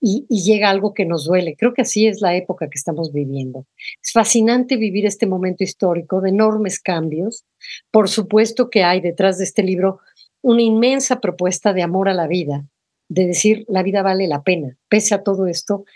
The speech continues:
ser testigos de este momento histórico es un privilegio. Y las historias domésticas, individuales, se pueden contar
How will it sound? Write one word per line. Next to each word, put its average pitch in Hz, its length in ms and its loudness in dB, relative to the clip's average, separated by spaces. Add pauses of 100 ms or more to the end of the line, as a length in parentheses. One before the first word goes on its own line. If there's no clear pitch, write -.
(120)
ser 208 340 2
testigos 185 1200 -4
de 170 80 -2
este 170 200 -4
momento 175 360 -4
histórico 180 440 -4
es 165 100 -4
un 180 120 -4
privilegio. 147 600 -4 (460)
Y 214 100 4
las 196 240 4
historias 233 720 2
domésticas, 208 1000 0 (340)
individuales, 190 720 2
se 226 80 2
pueden 240 340 2
contar 202 640 0